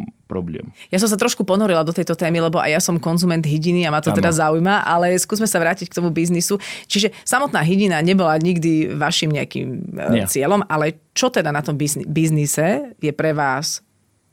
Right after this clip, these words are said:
Speaker 2: tá vášeň, alebo čo vás na tom vlastne baví?
Speaker 1: Mňa baví tým, mňa ba-, baví sám biznis, keď ty niečo obchoduješ, nejaké nové projekty vymyšľaš, niečo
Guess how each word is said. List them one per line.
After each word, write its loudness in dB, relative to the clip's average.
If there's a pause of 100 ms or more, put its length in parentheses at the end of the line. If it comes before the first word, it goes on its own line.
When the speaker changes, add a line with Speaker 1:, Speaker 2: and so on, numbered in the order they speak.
(160)
Speaker 2:
tá 0
vášeň, -2
alebo -6
čo -2
vás 2
na -4
tom -8
vlastne -6
baví? -6 (220)
Speaker 1:
Mňa 0
baví 2 (260)
tým, 2
mňa 2
ba-, 0
baví 0
sám 0
biznis, 2
keď -6
ty -2
niečo 2
obchoduješ, 0
nejaké 0
nové 4
projekty -2
vymyšľaš, 0
niečo 0